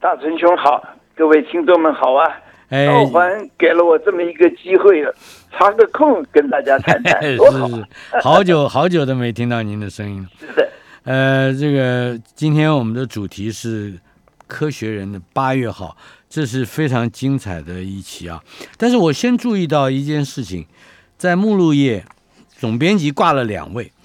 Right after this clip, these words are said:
Speaker 2: 这，这以前没有挂，嗯，挂过两位。共同总编辑李家维和林依萍，
Speaker 1: 对啊。
Speaker 2: 是吧？
Speaker 1: 是的。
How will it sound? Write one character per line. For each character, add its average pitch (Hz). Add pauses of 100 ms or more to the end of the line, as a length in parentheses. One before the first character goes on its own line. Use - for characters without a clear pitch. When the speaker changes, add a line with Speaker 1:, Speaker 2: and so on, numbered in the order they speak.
Speaker 2:
这， 151
这 147
以 110
前 120
没 135
有 113
挂， 104 (140)
嗯， 104
挂 110
过 95
两 80
位。 85 (760)
共 220
同 131
总 143
编 135
辑 120
李 120
家 165
维 131 (200)
和 120 (300)
林 131
依 175
萍， 92
Speaker 1:
对 -
啊。 -
Speaker 2:
是 120
吧？ 117 (300)
Speaker 1:
是 247
的。 -